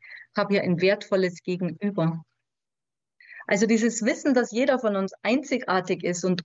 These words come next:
unendlich kostbar, ähm, das ist was sehr, sehr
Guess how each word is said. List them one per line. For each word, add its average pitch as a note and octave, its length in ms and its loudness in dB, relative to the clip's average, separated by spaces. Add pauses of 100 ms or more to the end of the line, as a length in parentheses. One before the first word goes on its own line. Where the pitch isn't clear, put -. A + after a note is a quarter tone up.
unendlich G#3+ 640 2
kostbar, A3+ 720 0 (640)
ähm, G3 580 2 (1500)
das G3+ 180 2
ist G#3+ 320 -2 (100)
was G3 380 -2
sehr, G#3+ 320 4
sehr G3 520 2